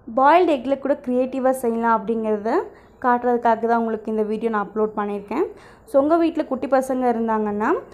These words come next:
அஹ், இந்த வீடியோ நீங்க மிஸ் பண்ணாம பாருங்க. So, இந்த மாதிரி நீங்க முட்டை செஞ்சு கொடுக்கும்போது அவங்க ரொம்பவும் விரும்பி சாப்பிடுவாங்க, மிச்சமே வைக்க மாட்டாங்க. So, இதை எப்படி செய்யலாம் அப்படிங்கிறத பார்க்கலாம். ஃபஸ்ட்டு வந்துட்டு நான் பாயில்டு எக், எக்கை இந்த மாதிரி தோலை உரிச்சு வச்சுருக்கேன்.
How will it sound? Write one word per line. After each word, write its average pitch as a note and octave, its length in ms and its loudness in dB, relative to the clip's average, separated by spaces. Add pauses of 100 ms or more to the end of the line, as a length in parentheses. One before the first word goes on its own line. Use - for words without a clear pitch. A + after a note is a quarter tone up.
(300)
அஹ், A#3+ 160 2
இந்த D4+ 200 4
வீடியோ C#4+ 280 2
நீங்க B3 240 0
மிஸ் A3+ 260 -4
பண்ணாம B3+ 420 0
பாருங்க. G#3+ 400 -2 (500)
So, D4+ 160 -2
இந்த D4+ 160 2
மாதிரி D#4+ 220 4
நீங்க C#4 200 4
முட்டை B3 260 0
செஞ்சு A#3+ 300 -4
கொடுக்கும்போது A3 560 -2
அவங்க G#3 300 -2 (500)
ரொம்பவும் C4+ 480 4
விரும்பி C4 440 2
சாப்பிடுவாங்க, G3+ 680 -2
மிச்சமே B3 440 -2
வைக்க A3+ 220 -4
மாட்டாங்க. F#3+ 400 -6 (500)
So, - 100 -20
இதை A3+ 140 0
எப்படி G#3 180 -4
செய்யலாம் A#3+ 300 2
அப்படிங்கிறத G#3+ 360 -4
பார்க்கலாம். G3+ 400 -4
ஃபஸ்ட்டு A#3+ 340 -2
வந்துட்டு C#4+ 160 -2
நான் B3 200 -2
பாயில்டு A3 260 4
எக், A3 220 -2 (400)
எக்கை G#3 320 -2 (520)
இந்த A#3 140 -6
மாதிரி B3 220 -2
தோலை C4 300 2
உரிச்சு B3+ 340 -2
வச்சுருக்கேன். A3 560 -4